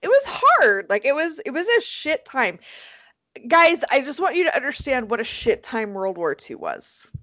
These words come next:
It was not great for anybody. Um,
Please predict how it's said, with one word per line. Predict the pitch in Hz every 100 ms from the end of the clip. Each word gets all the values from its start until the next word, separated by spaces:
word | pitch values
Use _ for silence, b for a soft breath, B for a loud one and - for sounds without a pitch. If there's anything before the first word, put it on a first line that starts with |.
| _ _
It | 208 240
was | 294 330 269
not | 220 190 175 -
great | - 175 95 - - - _
for | _ - 247 240 233 233 - _ -
anybody. | 247 330 262 170 - - - - - b b b b -
Um, | 214 208 196 190